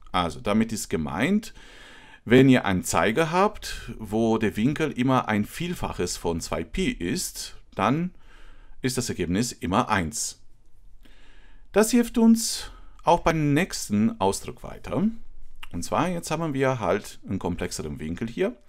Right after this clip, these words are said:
Also k mal zwei Pi plus Alpha und nach, nach dem Potenzregel kann man das zerlegen hier in zwei Terme. Einmal das hier und einmal das hier.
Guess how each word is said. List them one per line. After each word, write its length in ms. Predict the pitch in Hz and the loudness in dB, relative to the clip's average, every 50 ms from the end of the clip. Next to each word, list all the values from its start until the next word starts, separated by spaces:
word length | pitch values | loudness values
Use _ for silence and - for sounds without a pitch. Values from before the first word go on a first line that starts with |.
| - - - - - - - - - - - - | -20 -20 -20 -20 -20 -20 -20 -20 -20 -20 -18 -2
Also 300 | - 104 95 87 82 80 | 2 2 2 2 2 -2
k 240 | - - 135 139 143 | -2 4 6 6 8
mal 260 | 147 131 120 123 123 | 8 8 8 6 6
zwei 200 | - - 180 185 | 4 2 2 2
Pi 320 | 185 - - 98 95 95 - | 2 0 -4 -4 -4 -4 -6
plus 360 | - - - 85 71 - - | -8 -10 -8 -8 -6 -6 0
Alpha 600 | - 95 98 123 127 - 208 226 254 262 247 262 - | 2 2 2 2 2 2 2 2 2 0 -2 -2 -2
und 420 | - 135 147 156 156 - - - 117 | -2 -2 -2 -2 -4 -6 -6 -2 2
nach, 400 | 120 123 127 131 135 131 - - - - - - - - - - - - - 104 - - | 4 4 4 4 2 0 -4 -10 -12 -14 -14 -14 -14 -14 -14 -12 -8 -6 -4 -4 -4 -4
nach 220 | - 117 113 - - | 0 0 2 2 0
dem 180 | - 107 104 | -2 -4 -4
Potenzregel 640 | - - - 143 156 139 - 85 76 78 - 127 139 | -4 -2 0 0 0 -2 -2 -6 -4 -2 -2 -2 -2
kann 160 | 131 127 117 | 0 0 0
man 100 | 120 113 | 2 2
das 180 | 104 - - - | 0 -2 -2 -4
zerlegen 540 | - 95 87 82 90 90 92 80 82 76 - | -4 -2 0 0 0 0 0 -2 -4 -6 -8
hier 540 | - - - 78 76 80 92 127 175 185 - - | -8 -10 -8 -6 -4 -4 -4 -4 -6 -8 -8 -8
in 120 | - - | -8 -8
zwei 240 | - - - - - | -8 -8 -8 -8 -8
Terme. 460 | - - - - - 101 - 226 233 - | -10 -10 -10 -8 -8 -6 -6 -6 -6 -6
Einmal 240 | - 80 78 - - | -6 -6 -6 -6 -6
das 220 | - - - - | -8 -8 -8 -8
hier 240 | - 139 170 208 247 - - - - - - - - - - - - - | -6 -6 -6 -6 -6 -8 -14 -20 -20 -20 -20 -20 -20 -20 -20 -20 -14 -4
und 180 | - 135 127 131 | -2 -2 0 0
einmal 300 | 143 143 143 151 147 131 | 0 0 2 2 2 2
das 240 | 107 82 - - - | 0 0 -2 -4 -6
hier. 180 | - - - | -10 -12 -14